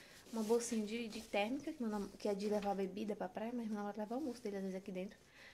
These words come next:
Tem um guarda-chuva. Aqui tem boné. Ah, e tem as bolsinhas deles também. Tem essa, tem essa aqui da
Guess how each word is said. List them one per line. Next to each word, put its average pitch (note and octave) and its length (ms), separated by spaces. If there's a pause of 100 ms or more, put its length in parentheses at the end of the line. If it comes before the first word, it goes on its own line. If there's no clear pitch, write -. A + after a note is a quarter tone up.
(200)
Tem C4 180
um B3 480 (460)
guarda-chuva. G#3+ 640 (960)
Aqui A#3 320
tem G#3+ 160
boné. G3+ 1080 (960)
Ah, B3 160
e - 40
tem G#3+ 120
as G#3+ 100
bolsinhas A3 560
deles G3 300
também. G3 360 (880)
Tem G3 220 (180)
essa, B3 220
tem G#3+ 220
essa G#3 160
aqui A3+ 300
da F#3+ 280